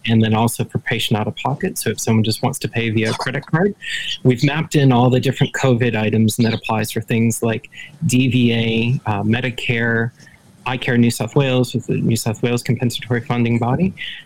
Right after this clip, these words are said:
And then we accelerated a few things this week to make it easier so that providers can accept a card payment. So if, like, a patient just wants to read out their card number over a telehealth consult,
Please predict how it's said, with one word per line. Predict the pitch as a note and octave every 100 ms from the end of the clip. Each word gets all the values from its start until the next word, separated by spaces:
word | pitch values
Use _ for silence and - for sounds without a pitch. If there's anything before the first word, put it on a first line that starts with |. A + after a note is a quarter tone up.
| -
And | A2+ A#2
then | A#2 A#2
we | B2
accelerated | A#2 - C#3+ C#3+ C3+ A#2
a | -
few | C3+ B2
things | A#2+ A2+ -
this | B2+ - -
week | B2 A2+
to | -
make | A#2+ G#2+ -
it |
easier | A#2 A#2 B2 A#2
so | - A#2+
that | A2+ A2+ -
providers | B2+ A#2+ A2+ A2+ -
can | B2
accept | G#2+ - A2+ -
a |
card | - - A2+ A2
payment. | - G#2+ -
So | - A#2
if, | - - -
like, | A#2+ A2+
a | B2
patient | C#3 B2 A#2+
just | A#2 C3
wants | A2+ -
to | A2+
read | A2+
out | A2+ -
their | A2
card | - A#2+ A2+
number | A2+ A#2 C3
over | C3+ A#2+
a | A2+
telehealth | - B2 B2 C#3+ -
consult, | D3+ C#3+ F3 -